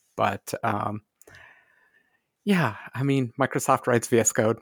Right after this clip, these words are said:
Microsoft writes the C sharp compiler. Makes a little bit of sense for them to write the language server. <laughs> So kinda, kinda just good to see that, uh, uh, they're taking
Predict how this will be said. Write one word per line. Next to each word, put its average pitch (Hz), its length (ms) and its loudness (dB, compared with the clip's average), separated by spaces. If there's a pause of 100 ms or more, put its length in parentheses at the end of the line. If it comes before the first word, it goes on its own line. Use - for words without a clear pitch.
Microsoft 120 480 0
writes 113 260 -2
the - 60 -10
C - 180 0
sharp 107 260 -4
compiler. 107 600 0 (380)
Makes - 220 -6
a 110 60 0
little 107 180 -2
bit - 180 -6
of - 60 -12
sense - 320 -4
for - 100 -8
them - 180 -6
to 98 80 -6
write - 220 -6
the 101 80 -16
language 104 320 -6
server. 151 420 -2
<laughs> - 20 -20
So - 140 -8 (840)
kinda, 170 360 4
kinda 185 280 2
just 147 240 2
good 139 180 4
to 135 80 2
see 120 360 -2
that, 113 300 -2 (140)
uh, 110 420 0 (600)
uh, 104 440 -2 (180)
they're 135 140 6
taking - 460 -4